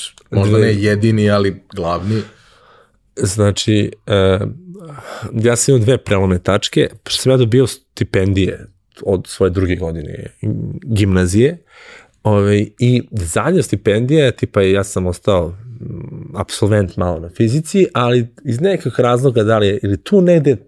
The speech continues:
Speaker 2: je isticala zadnja stipendija, nisam više mogu da dobijem. I sećam se tog osjećaja, „Ček, ja ću ostati bez para, a pa moram da počnem da radim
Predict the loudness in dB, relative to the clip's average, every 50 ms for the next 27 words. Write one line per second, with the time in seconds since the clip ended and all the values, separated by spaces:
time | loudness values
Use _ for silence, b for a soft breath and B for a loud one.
0 | _ _ _ _ -20 -14 -8 -2 0 2 2 2 2 -2 -2 0 2 2 2 2
1 | 2 0 -2 -2 -6 -8 -6 -4 -4 -4 -2 -4 -4 -4 -6 -6 -6 -6 -6 -6
2 | -6 -8 -8 -8 -6 -6 -6 -6 -8 -8 -8 -6 -4 -4 -4 -4 -6 _ b b
3 | b b b b b b b b b b b b b b b _ _ -2 0 0
4 | 0 0 -4 -4 -2 0 0 2 0 -2 -4 -4 -2 -2 0 0 0 0 -2 -4
5 | -6 -6 -10 -12 _ _ _ _ _ -10 -8 -8 -6 -6 -6 -8 -8 -8 -10 -12
6 | -8 -4 -4 -2 -2 -4 -6 -6 _ -2 0 0 0 -2 -4 -6 -10 -14 -14 -14
7 | -12 -8 -6 -4 -4 -4 -4 -4 -4 -6 -6 -6 -6 -10 -8 -6 -6 -6 -8 -10
8 | -12 -14 -16 -20